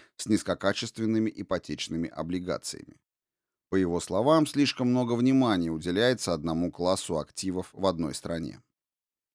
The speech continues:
Айсман придерживался иного мнения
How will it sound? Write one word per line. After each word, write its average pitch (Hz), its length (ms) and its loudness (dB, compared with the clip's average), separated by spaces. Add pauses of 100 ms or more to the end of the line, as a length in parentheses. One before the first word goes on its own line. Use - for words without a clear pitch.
(220)
Айсман 110 580 2
придерживался 98 1040 0
иного 139 340 0
мнения 53 560 -8